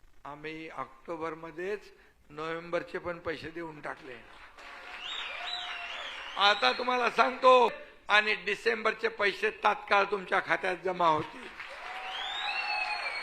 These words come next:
आम्ही देण्याची नियत आहे आमची,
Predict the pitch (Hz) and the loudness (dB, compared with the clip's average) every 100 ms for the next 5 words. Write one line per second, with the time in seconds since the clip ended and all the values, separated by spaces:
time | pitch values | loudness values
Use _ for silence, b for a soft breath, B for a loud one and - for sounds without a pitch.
0 | - - 880 831 - - - - - - | -4 -6 -8 -10 -12 -12 -12 -12 -14 -14
1 | - - - - - - - - - _ | -16 -14 -14 -16 -18 -20 -20 -20 -20 _
2 | 175 202 220 170 175 214 226 254 233 233 | -8 -4 -4 -6 -4 -4 -4 -6 -2 -2
3 | 226 226 208 185 190 170 156 | 2 2 0 -4 -8 -8 -10